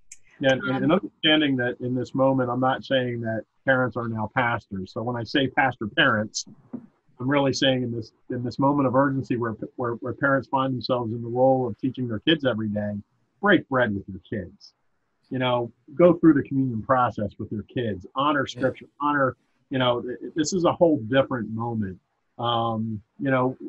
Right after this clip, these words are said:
Speaker 1: this is, this is a moment to actually show your children and teach your children. It's not about the building. It's not about the Sunday morning. It's about every day. And we're gonna break bread and we're gonna celebrate the Word of God in this house.
Speaker 2: Yeah.
Speaker 1: Um, you know,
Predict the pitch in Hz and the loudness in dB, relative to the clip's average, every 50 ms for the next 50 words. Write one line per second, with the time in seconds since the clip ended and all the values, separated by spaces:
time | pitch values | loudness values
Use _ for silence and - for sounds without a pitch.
0 | - _ - 175 180 175 - 190 175 180 214 214 214 214 190 170 151 147 147 147 | -16 _ -2 0 0 2 4 2 2 2 0 -2 -2 0 2 2 2 4 4 4
1 | 147 143 135 - - - - 139 147 143 - - 131 127 113 - - - 151 156 | 4 2 2 0 -2 -2 -2 0 0 0 -2 -4 -4 -4 -4 -4 -2 0 4 6
2 | 165 170 170 165 151 139 135 131 - - 151 151 180 190 143 127 113 110 117 113 | 6 8 8 8 6 4 2 -2 -2 0 2 2 2 2 2 0 -2 -4 -4 -4
3 | 104 165 185 190 196 170 127 107 - 120 107 104 104 104 101 - _ _ _ _ | -2 -2 -2 0 0 0 0 0 -2 -4 -4 -2 -4 -4 -4 -6 _ _ _ _
4 | _ _ - 202 202 - - 196 196 202 214 226 226 196 165 151 143 135 131 - | _ _ -2 -2 -2 0 0 0 2 2 2 2 0 0 2 2 4 4 2 2
5 | - 120 107 127 127 117 110 101 98 101 123 151 156 151 - 175 175 180 190 185 | -2 -4 0 0 0 0 0 -4 -4 -6 -4 -6 -6 -4 -2 0 2 2 2 2
6 | 190 180 170 156 151 143 131 - _ - 131 - - 156 139 135 127 123 123 120 | 2 2 2 4 2 2 0 -2 _ -8 -8 -4 0 0 0 0 0 -2 -4 -4
7 | 120 113 107 98 98 104 120 131 - 160 147 139 151 151 147 147 - - 131 151 | -4 -6 -6 -6 -6 -6 -6 -4 -4 -4 -2 0 0 0 0 -2 -4 -4 -4 -4
8 | 147 147 156 151 147 127 131 139 143 135 123 104 95 98 - _ _ _ _ _ | -2 2 2 2 2 2 2 2 2 2 0 0 -4 -8 -12 _ _ _ _ _
9 | _ _ - 123 131 135 151 165 180 170 156 147 151 147 143 143 - 147 139 143 | _ _ -8 -4 -2 2 2 4 4 4 2 2 2 0 0 -2 -4 -2 -2 0
10 | 143 131 117 120 120 117 110 - - 143 135 139 143 131 131 139 135 131 127 - | -2 -2 -4 -6 -6 -8 -10 -6 -4 -2 0 0 0 0 0 0 0 0 -2 -4
11 | 131 123 127 131 127 120 104 101 104 113 117 117 110 104 98 95 101 - _ - | -4 -2 -2 0 0 -2 -2 -4 -2 0 0 0 0 0 -2 -4 -8 -12 _ -8
12 | 127 127 131 127 123 - - 127 120 120 110 - - _ _ _ _ _ _ _ | -6 -6 -6 -6 -6 -6 -6 -6 -4 -6 -6 -8 -12 _ _ _ _ _ _ _
13 | _ - - - 113 113 110 110 107 107 - _ _ _ _ - - - - 139 | _ -14 -10 -10 -8 -8 -8 -8 -8 -8 -10 _ _ _ _ -20 -20 -16 -8 -4
14 | 131 131 127 120 123 120 113 | -2 -2 -2 -2 -4 -6 -8